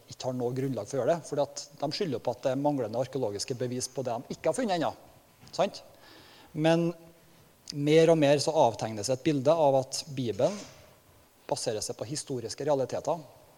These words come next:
Eh, Nye Testamentet er full av det. Lukas, for eksempel, som forfattet Lukas evangeliet og Apostlenes gjerninger, holdes for å være en meget troverdig, eh, forfatter, fordi at han var nøye med detaljene og med opplysninger.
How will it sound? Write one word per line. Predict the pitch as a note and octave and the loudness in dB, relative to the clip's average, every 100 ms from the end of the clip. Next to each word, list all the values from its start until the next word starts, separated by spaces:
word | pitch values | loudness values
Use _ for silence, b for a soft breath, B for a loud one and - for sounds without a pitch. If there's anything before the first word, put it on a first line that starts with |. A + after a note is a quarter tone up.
| - B B B B B | -20 B B B B B
Eh, | C#3+ C3 C3+ | -4 -2 0
Nye | D3+ C#3 | 0 -2
Testamentet | C#3+ A#2+ A2 G2+ | -2 -4 -4 -6
er | C#3 | -6
full | C#3+ D3+ | -2 2
av | D3 | 4
det. | C#3 D#3+ E3 D3+ | 4 2 -2 -6
Lukas, | - - B2 - - - | -6 -4 -4 -4 -6 -6
for | D3+ | -4
eksempel, | D#3 C#3 D3+ D#3 | -2 0 2 0
som | - C3+ | -2 -8
forfattet | C#3 C3 A#2+ - A#2+ | -8 -6 -6 -4 -4
Lukas | B2+ - G#2 | -4 -4 -4
evangeliet | A2 G#2+ G2+ G2+ A#2 | -6 -8 -8 -6 -4
og | B2+ | -4
Apostlenes | B2+ A2+ A2+ G#2 | -4 -6 -6 -6
gjerninger, | C#3 A#2 F#3 | -4 -2 0
holdes | E3 D3 A#2 - | 0 0 0 -2
for | C3 | -2
å | A#2+ | -2
være | A#2 A#2+ | -2 -4
en | C3 | -6
meget | D3+ E3 F#2 F#2+ A2 - | -4 -4 -4 -6 -12 -8
troverdig, | D3+ C3+ A2+ F#2+ C#3+ F#3 D#3+ - B B B B B - | -6 -4 -4 -6 -6 -6 -8 -16 B B B B B -4
eh, | C#3 C#3 C3+ C3 B2+ B2+ B2 A#2+ | 2 2 2 0 0 0 -2 -4
forfatter, | - C#3+ C3+ - - A#2 G#2 _ - | -4 -4 -6 -8 -6 -6 -6 _ -18
fordi | B2+ A#2+ | -10 -8
at | - | -8
han | B2+ | -6
var | B2+ | -4
nøye | C3+ C#3+ C#3+ A#2+ G#2+ | -2 -2 -2 -4 -6
med | A#2+ | -6
detaljene | C3 - A#2+ G2 D3 G3+ | -6 -6 -6 -4 -6 -6
og | E3 C3+ C3 B2+ | -4 0 0 -2
med | A#2 - - | -6 -8 -10
opplysninger. | D3+ A#2 F#2+ G#2+ G#2 | -10 -12 -12 -14 -14